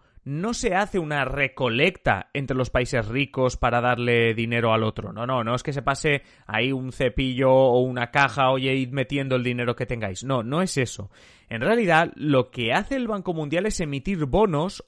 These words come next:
o deuda, y el dinero que obtienen con esa deuda es lo que ha-, lo que usarán para darle el crédito a ese país en vías de desarrollo. Si os fijáis, lo que hace el Banco Mundial es decir, "Vale,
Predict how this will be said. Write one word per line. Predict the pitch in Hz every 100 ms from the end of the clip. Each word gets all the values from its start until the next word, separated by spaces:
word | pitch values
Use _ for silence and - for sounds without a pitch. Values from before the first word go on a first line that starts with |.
| -
o | 113 107
deuda, | 151 240 180 117 123 214 _ _ - - -
y | 156 165
el | 170
dinero | 151 156 226 285 277
que | 240
obtienen | - - 220 208 127 -
con | 113 127
esa | 180 220
deuda | 208 208 139 127 151 _ _ _ _
es | 226 262 185
lo | 170 147
que | 143
ha-, | 131 135 -
lo | 127 117
que | 113 104
usarán | 107 120 135 131 202 220 269 -
para | 214 247
darle | 220 220 233
el | 190
crédito | - 226 214 156 156 170 - - _ _
a | 151 156
ese | 156 180 180
país | 139 139 160 160
en | 127
vías | 131 123
de | 123
desarrollo. | 113 - 101 98 90 87 _ - _
Si | - 180
os | 180
fijáis, | 185 277 262 202
lo | 156
que | 202
hace | 220
el |
Banco | 202 190 190
Mundial | 185 185 247
es | 196
decir, | 143 131 95 - _
"Vale, | 120 139 113 95